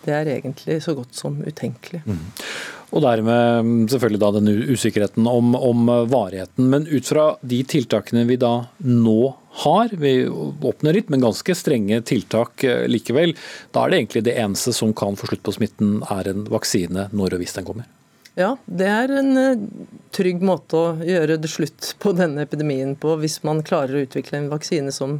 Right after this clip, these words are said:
Speaker 1: virker. Eh, og det er jo ald-, det har aldri vært en bedre posisjon for vaksineutvikling enn det vi ser i dag. Eh, det var tenkt på mekanismer for å få tidlig fart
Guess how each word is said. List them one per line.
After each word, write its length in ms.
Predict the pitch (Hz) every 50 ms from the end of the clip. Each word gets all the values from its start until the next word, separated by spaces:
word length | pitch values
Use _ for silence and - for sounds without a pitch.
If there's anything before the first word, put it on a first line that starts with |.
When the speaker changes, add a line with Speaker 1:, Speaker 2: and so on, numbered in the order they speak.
| 147
Speaker 1:
virker. 560 | - 156 160 151 156 - _ - 147 151 147 - - - - - - - -
Eh, 160 | - 165 170 170
og 320 | 175 165 127 165 180 160
det 160 | 165 170 175
er 160 | 180 185 165 151 165
jo 180 | 170 165 - - - - - 160 - - _ _ - - _ _ _ -
ald-, 320 | - 208 175 147 131 135 - -
det 160 | 160 160 202
har 80 | 196
aldri 260 | - 196 165 135 180 202 185
vært 320 | 160 - _ _ _ - -
en 100 | - 180
bedre 560 | 160 143 - 165 156 147 135 135 135 160 160 156
posisjon 480 | - 175 151 196 175 - 156 147 143
for 160 | - 160 147
vaksineutvikling 800 | 147 156 151 - - 180 147 139 131 127 - 143 143 - 151 151 151 147
enn 100 | 147 139
det 80 | 131
vi 80 | 135 147
ser 240 | - - 135 135 147
i 80 | 147
dag. 240 | 147 175 226 247 233 226 - - - - - - _
Eh, 280 | 175 175 175 175 175 165
det 380 | 156 151 - - - - 170 160
var 380 | 147 139 143 151 165 180 196 175 - _ _ _ _ _ -
tenkt 560 | - - 170 143 147 147 151 - - - -
på 240 | - - 247 247 202
mekanismer 720 | 196 190 180 180 - 175 165 139 - - - 151 160 156
for 160 | - - 156
å 80 | 170 165
få 240 | - 160 160 160 - - - - _ _ _ _ -
tidlig 480 | - - 233 175 151 147 139 151 185
fart 380 | - - - 196 - _ - -